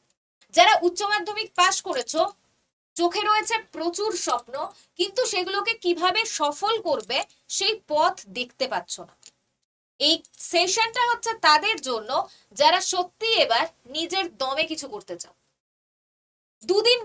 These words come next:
বাকি তাদের জন্য যারা সত্যি নিজেকে নিজের পায়ে দাঁড়াতে দেখতে চাও এবং তার সাথে পরিবারের সাপোর্ট হিসেবে কাজ করতে চাও।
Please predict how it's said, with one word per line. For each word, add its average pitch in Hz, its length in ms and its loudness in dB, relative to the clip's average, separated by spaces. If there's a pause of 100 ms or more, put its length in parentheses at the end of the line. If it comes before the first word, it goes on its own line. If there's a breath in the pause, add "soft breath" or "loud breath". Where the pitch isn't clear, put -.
বাকি 403 200 2 (140)
তাদের 320 280 2 (100)
জন্য 302 240 -6 (480)
যারা 302 220 6 (160)
সত্যি 330 380 -4 (300)
নিজেকে 330 420 0 (520)
নিজের 311 300 -2 (240)
পায়ে 330 340 6 (300)
দাঁড়াতে 349 440 4 (140)
দেখতে 277 280 -6 (100)
চাও 240 180 2 (360 soft breath)
এবং 294 160 -2 (200)
তার 392 180 6 (120)
সাথে 269 260 0 (420)
পরিবারের 381 560 2 (460)
সাপোর্ট 453 440 2 (100)
হিসেবে 277 260 0 (100)
কাজ 233 120 2 (120)
করতে 196 300 -8
চাও। - 140 -16